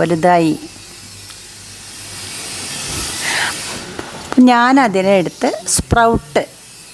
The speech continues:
തയ്യാറാക്കാനായിട്ട് പോകുകയാണ്. അപ്പം അത് മുഴുവൻ നമുക്കിന്ന് വേണ്ട,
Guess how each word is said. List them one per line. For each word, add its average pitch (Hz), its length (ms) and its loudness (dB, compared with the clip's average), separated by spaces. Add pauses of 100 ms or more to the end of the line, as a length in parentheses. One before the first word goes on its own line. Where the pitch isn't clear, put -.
(400)
തയ്യാറാക്കാനായിട്ട് 208 1040 4 (180)
പോകുകയാണ്. 170 540 2 (720)
അപ്പം - 160 0
അത് 269 180 4
മുഴുവൻ 277 460 6
നമുക്കിന്ന് 220 560 2 (180)
വേണ്ട, 147 280 2